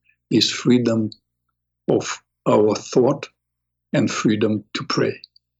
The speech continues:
So I invite you, everyone who is hearing me and everyone who can share these thoughts with others, to pray every morning. If,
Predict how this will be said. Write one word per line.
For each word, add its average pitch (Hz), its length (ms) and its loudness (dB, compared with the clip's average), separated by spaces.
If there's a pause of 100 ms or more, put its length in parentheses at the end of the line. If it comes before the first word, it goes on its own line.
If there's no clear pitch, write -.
(180)
So 120 420 0
I 113 60 0
invite 113 540 2
you, 127 340 4 (440)
everyone 113 800 0 (260)
who - 180 -4
is - 180 0
hearing 127 460 4
me 143 260 4
and 107 200 0
everyone 107 400 2 (120)
who 135 80 -6
can 123 200 0
share 113 480 2 (360)
these - 240 0
thoughts - 320 0
with 107 140 0
others, 131 520 2 (300)
to 135 100 -2
pray 110 460 -2 (180)
every 117 340 0
morning. 113 520 0 (220)
If, - 340 -4